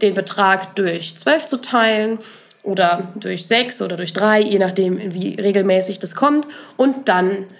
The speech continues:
diesen Betrag monatlich auf ein separates Konto zu sparen. Also nicht für jeden einzelnen Kostensatz, ja, nicht für die G-Z-Konto und für die Versicherung Konto, sondern am einfachsten ist es, wenn du alles zusammensummierst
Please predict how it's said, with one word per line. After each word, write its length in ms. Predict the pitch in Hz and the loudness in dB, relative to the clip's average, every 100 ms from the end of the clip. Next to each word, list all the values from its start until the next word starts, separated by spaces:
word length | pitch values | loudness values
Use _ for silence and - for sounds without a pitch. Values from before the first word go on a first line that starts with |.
| _ - | _ -2
diesen 300 | 220 220 226 | 0 0 -2
Betrag 640 | 196 - 185 180 185 180 - 202 | -2 -8 -4 -2 -2 -4 -10 -2
monatlich 640 | 196 208 202 202 185 185 | 2 4 4 0 -6 -4
auf 200 | 180 180 | -6 -4
ein 120 | 202 | -4
separates 540 | 202 185 185 175 - - | -4 -6 -6 -6 -10 0
Konto 240 | 220 208 | 2 2
zu 160 | 208 170 | -2 -10
sparen. 460 | - 92 95 208 208 - - - - _ _ | -6 -4 -4 -8 -12 -18 -20 -20 -20 _ _
Also 180 | 208 214 | 2 4
nicht 280 | 240 247 - | 4 2 2
für 80 | 214 | 2
jeden 320 | 208 220 202 | 4 4 4
einzelnen 720 | 202 208 208 196 185 180 180 | 4 2 2 4 4 2 -2
Kostensatz, 920 | - 208 208 202 180 190 190 - - - | 0 0 2 -2 0 0 0 -8 -12 -4
ja, 240 | 190 190 185 | -2 0 0
nicht 140 | 208 | 0
für 80 | 208 | 0
die 80 | 180 | -2
G-Z-Konto 840 | 180 175 208 208 208 202 202 202 | -2 0 0 2 2 2 2 2
und 240 | 196 208 190 | 0 -2 -2
für 80 | 185 | -2
die 60 | |
Versicherung 540 | 190 190 202 202 185 190 | -2 0 2 2 2 2
Konto, 360 | 185 180 185 | 0 0 -2
sondern 460 | 180 180 180 160 175 - - - | -2 -2 0 -4 -6 -16 -20 -4
am 220 | 202 175 | -2 -2
einfachsten 580 | - 202 202 196 - 196 | 0 0 4 2 0 -2
ist 200 | 190 180 | -2 -2
es, 220 | 180 - | -4 -2
wenn 200 | 185 175 | -2 0
du 300 | 180 165 160 - - - - _ - | -2 -2 -4 -6 -12 -18 -20 _ 0
alles 300 | 202 196 185 | 2 4 0
zusammensummierst 1120 | 180 202 208 208 202 190 202 196 196 - | 2 4 4 4 2 2 4 2 0 -8